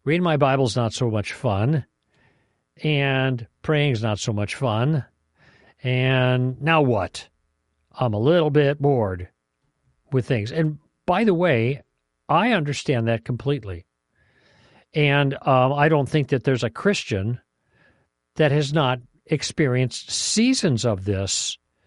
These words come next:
And I want to say on a regular basis, but I don't necessarily mean on a frequent basis. I'm not saying that we go up and down and up and down and up and down all the time, but we do go up and down. And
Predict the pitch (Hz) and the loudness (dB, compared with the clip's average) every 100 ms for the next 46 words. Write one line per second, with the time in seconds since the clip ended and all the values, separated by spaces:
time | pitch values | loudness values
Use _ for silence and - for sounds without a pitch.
0 | _ _ _ - - - - - 165 - | _ _ _ -20 -20 -20 -12 -6 -6 -2
1 | 151 135 202 247 - 190 151 143 - - | -2 0 0 0 0 2 2 0 -6 -2
2 | 147 127 127 190 196 139 113 120 110 135 | 0 0 2 2 2 0 2 0 0 -4
3 | - 139 131 156 170 160 - 135 151 127 | -2 -2 0 -2 -2 -4 -2 -2 -2 0
4 | 123 123 117 113 104 - - 180 - 113 | 0 0 0 -2 -4 -6 -2 -2 -2 -4
5 | - 95 85 - 85 - - 151 151 - | -4 -6 -6 -8 -8 -8 -4 -2 -2 -2
6 | 160 143 127 123 120 113 160 - 156 123 | -2 0 -2 -2 -2 0 -2 -2 -2 -2
7 | 113 123 156 160 123 110 120 147 151 143 | 0 -2 -2 -4 -4 -2 -2 -4 -4 -4
8 | 110 107 110 117 101 101 135 117 87 78 | -2 -2 -2 -4 -4 -4 -2 -2 -4 -12
9 | _ _ - - - 151 185 277 196 147 | _ _ -20 -16 -6 -2 2 2 4 2
10 | 139 147 208 135 85 - _ _ _ _ | 2 0 0 0 -4 -18 _ _ _ _
11 | _ _ _ - 135 131 131 | _ _ _ -2 0 2 0